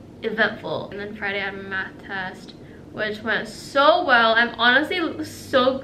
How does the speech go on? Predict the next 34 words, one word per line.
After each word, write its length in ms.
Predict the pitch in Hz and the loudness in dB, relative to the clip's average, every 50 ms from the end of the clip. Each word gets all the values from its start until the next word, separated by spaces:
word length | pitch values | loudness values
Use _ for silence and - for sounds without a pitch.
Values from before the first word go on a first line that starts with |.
| - - - - | -10 -16 -10 -4
thankful 360 | - 220 214 214 220 226 220 | -4 -4 -2 -4 -6 -6 -8
for 180 | 220 - 220 214 | -6 -6 -6 -6
this 260 | 208 214 214 220 - | -6 -6 -8 -8 -6
week. 240 | - 196 180 - - - - - - - - - | -8 -8 -8 -10 -12 -14 -16 -16 -16 -14 -10 -6
Like, 120 | 247 247 247 | -2 0 2
I'm 200 | 247 240 240 233 | 2 2 0 -2
ti-, 120 | - - - - - - | -4 -8 -10 -8 -6 -4
I'm 160 | 220 226 226 | -4 -4 -2
tired, 400 | 226 233 - 196 214 240 302 - | -2 0 0 2 2 2 2 2
I'm 180 | - 254 226 | 0 -2 -4
dead. 360 | 208 202 190 208 233 233 - - | -2 -2 0 0 0 -2 -4 -8
Tomorrow 320 | - 240 214 220 220 220 | -8 -4 -2 0 0 0
I'm 80 | 220 214 | 0 -4
gonna 200 | 220 226 220 214 | -6 -6 -6 -6
be, 120 | 214 214 | -4 -4
like, 400 | 208 202 196 - - - - - | -4 -4 -4 -6 -10 -14 -14 -8
passed 320 | - 214 214 214 - - | -4 -4 -4 -4 -4 -2
out, 260 | 208 214 233 226 - - - - - - - - - - - | 0 0 0 0 -2 -6 -12 -14 -14 -14 -14 -14 -12 -4 0
but 120 | 247 233 | 2 2
also 220 | - 240 233 269 247 | 2 2 -2 -4 -6
stressed 400 | - - 233 220 220 220 - - | -6 0 2 2 2 2 -2 -6
because 180 | - 240 233 | -6 -6 -4
I 60 | 233 | -2
have 100 | 226 214 | -2 -4
a 40 | 202 | -4
Bay 280 | 214 220 202 196 208 208 | -4 -4 -4 -4 -4 -6
test 300 | 208 226 208 208 208 - | -6 -6 -6 -8 -8 -8
on 160 | 208 202 196 | -8 -8 -6
Monday. 480 | 185 185 190 196 196 202 208 214 240 - - | -4 -4 -4 -4 -4 -6 -4 -4 -6 -8 -8
<laughs> 1120 | - - - - - - - - - - - - - - - - - - - - - - | -12 -16 -18 -20 -20 -20 -20 -20 -20 -20 -20 -20 -18 -18 -16 -16 -16 -16 -16 -12 -6 -6
I'm 140 | - 359 359 | -4 -4 -4
so 320 | - - - - 539 480 | -6 -6 -2 -2 0 -2
freaking 560 | - - - 359 359 - - 381 359 359 349 349 | -2 -4 -4 -6 -6 -4 -6 -6 -6 -6 -6 -4
doomed, 540 | 381 381 381 370 370 370 370 359 381 - | -4 -2 -2 -2 -4 -6 -8 -8 -8 -8